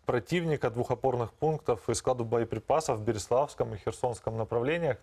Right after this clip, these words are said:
То есть ситуация там накаляется, обостряется с, со всех сторон. А, дайте оценку, пожалуйста, тому, что там происходит, э, что вы видите, и, ну, кто на кого в итоге наступает, потому что сначала говорили о нашем контрнаступлении,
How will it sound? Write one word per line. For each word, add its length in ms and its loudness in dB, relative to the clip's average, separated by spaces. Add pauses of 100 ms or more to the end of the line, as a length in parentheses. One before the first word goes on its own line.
То 80 0
есть 160 -2 (320)
ситуация 560 2
там 300 0 (300)
накаляется, 600 2
обостряется 840 0
с, 480 0 (260)
со 140 0
всех 340 0
сторон. 420 0 (380)
А, 220 4
дайте 260 2
оценку, 340 0
пожалуйста, 360 -2
тому, 180 -2
что 120 -8
там 160 -2
происходит, 640 0
э, 220 2
что 180 -4
вы 140 0
видите, 560 0 (380)
и, 200 0
ну, 480 0 (100)
кто 220 -4
на 100 0
кого 240 2
в 120 2
итоге 200 0
наступает, 600 0
потому 260 -2
что 200 -6
сначала 520 0
говорили 540 0
о 240 -2
нашем 320 -2
контрнаступлении, 1040 -2